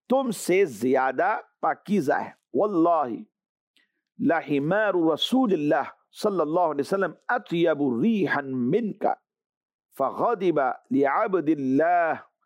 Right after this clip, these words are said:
رجل من قومه فشتم فغضب لكل واحد منهما اصحابه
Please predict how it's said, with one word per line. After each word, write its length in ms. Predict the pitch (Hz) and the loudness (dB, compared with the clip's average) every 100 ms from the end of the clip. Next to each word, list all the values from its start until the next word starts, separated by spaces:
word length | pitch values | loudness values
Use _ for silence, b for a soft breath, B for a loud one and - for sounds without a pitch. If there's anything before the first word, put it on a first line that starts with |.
| _ _ _ _ | _ _ _ _
رجل 460 | 135 165 247 196 208 | -2 0 0 2 2
من 380 | 190 160 156 143 - | 0 0 -2 -2 -2
قومه 600 | 220 220 156 127 113 - - _ _ _ _ _ _ _ _ - | 0 2 0 0 -2 -4 -12 _ _ _ _ _ _ _ _ -4
فشتم 720 | 170 - 240 - - 196 156 135 - _ | -4 0 0 0 -2 -2 0 -2 -4 _
فغضب 560 | 151 135 196 240 196 170 | -4 0 0 0 0 0
لكل 560 | 151 139 - 247 196 143 127 | 0 -2 0 0 2 2 2
واحد 500 | 240 196 165 147 143 123 - _ _ _ 147 | 2 2 0 0 0 -2 -6 _ _ _ -2
منهما 840 | 226 294 294 202 196 202 180 156 - - | 2 2 2 0 2 2 0 -2 -4 -4
اصحابه 840 | - - - 165 147 143 123 135 | -4 -6 -4 -2 0 0 0 0